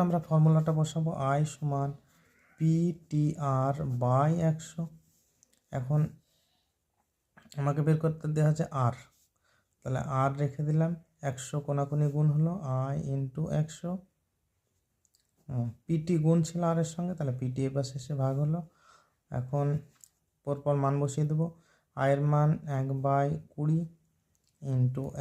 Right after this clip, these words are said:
একশো, পি এর মান হচ্ছে দুশো বিরানব্বই,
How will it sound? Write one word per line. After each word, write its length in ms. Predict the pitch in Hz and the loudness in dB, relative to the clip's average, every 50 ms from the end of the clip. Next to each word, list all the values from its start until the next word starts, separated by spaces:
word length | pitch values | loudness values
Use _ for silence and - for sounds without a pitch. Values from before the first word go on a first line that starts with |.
| 131 | -4
একশো, 340 | 123 127 - - - 151 151 151 147 - _ _ - - _ _ _ _ _ _ _ _ _ _ _ _ _ _ | -4 -4 -6 -8 -4 -2 -2 -2 -2 -4 _ _ -20 -20 _ _ _ _ _ _ _ _ _ _ _ _ _ _
পি 100 | - 160 160 160 | 0 2 4 4
এর 120 | 160 156 | 4 4
মান 220 | 156 156 156 160 151 | 4 4 6 6 4
হচ্ছে 420 | 143 151 147 - - - - 147 147 165 - - - _ _ _ _ _ _ _ _ _ _ _ _ _ _ _ _ _ _ _ _ _ _ _ _ _ - - - _ _ _ _ _ _ _ - | 4 2 0 -4 -8 -8 -4 -2 -2 -2 -4 -6 -12 _ _ _ _ _ _ _ _ _ _ _ _ _ _ _ _ _ _ _ _ _ _ _ _ _ -20 -20 -20 _ _ _ _ _ _ _ -8
দুশো 380 | 131 123 135 139 131 - - 139 | -4 -2 0 -2 -2 -2 -4 -4
বিরানব্বই, 800 | 131 135 135 131 131 135 139 143 143 143 139 - 151 156 156 | -2 0 0 0 0 0 0 0 0 -2 -4 -2 -2 0 0